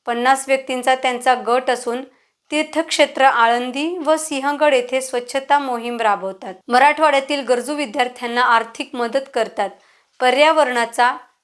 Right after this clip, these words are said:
राष्ट्रीय एकात्मतेचा संदेश देण्यासाठी विक्रम मुडपे यांच्या पुढाकाराने वेळोवेळी सायकल यात्रा काढली जाते. हवा प्रदूषण टाळण्यासाठी कमी अंतरावरचा प्रवास हा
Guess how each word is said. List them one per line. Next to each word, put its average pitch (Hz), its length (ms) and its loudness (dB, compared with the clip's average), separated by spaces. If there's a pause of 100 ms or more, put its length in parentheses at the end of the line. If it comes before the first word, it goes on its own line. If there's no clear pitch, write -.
(100)
राष्ट्रीय 254 420 2
एकात्मतेचा 262 840 0
संदेश 240 480 -2
देण्यासाठी 220 880 -2 (420)
विक्रम 330 460 0
मुडपे 277 340 2
यांच्या 247 380 2
पुढाकाराने 233 1040 -2 (340)
वेळोवेळी 277 680 4
सायकल 269 460 0
यात्रा 247 360 0
काढली 214 420 -2
जाते. 208 580 -6 (880)
हवा 320 380 6
प्रदूषण 294 580 -2
टाळण्यासाठी 226 760 -2
कमी 254 420 -4
अंतरावरचा 240 880 2
प्रवास 226 520 -2
हा 285 220 4